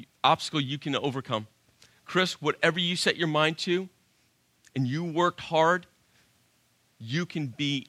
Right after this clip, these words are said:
anything." It's just something my, my parents instilled within me. It's driven me.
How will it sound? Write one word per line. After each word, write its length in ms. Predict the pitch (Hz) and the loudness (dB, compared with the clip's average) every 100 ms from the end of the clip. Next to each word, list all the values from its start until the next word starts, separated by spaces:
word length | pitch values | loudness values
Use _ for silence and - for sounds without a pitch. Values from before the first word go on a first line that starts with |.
| - | -4
anything." 520 | 123 110 - 98 101 _ _ _ _ _ _ _ - | -4 -4 -8 -14 -14 _ _ _ _ _ _ _ -4
It's 120 | 185 | 2
just 140 | 220 | 4
something 320 | 254 233 233 | 4 4 4
my, 220 | 202 208 - - - | 4 4 2 -8 -2
my 120 | 185 190 | 2 4
parents 440 | - 214 190 - | 4 4 4 2
instilled 640 | 196 185 - - 196 196 160 | 2 2 2 4 4 4 2
within 600 | 175 175 - 175 175 143 | 0 0 0 2 2 0
me. 320 | 135 113 107 _ _ _ _ _ _ - | 0 -2 -6 _ _ _ _ _ _ -8
It's 160 | 117 | -6
driven 420 | 107 147 180 208 | 0 2 4 2
me. 380 | 202 214 226 226 | 2 2 0 -4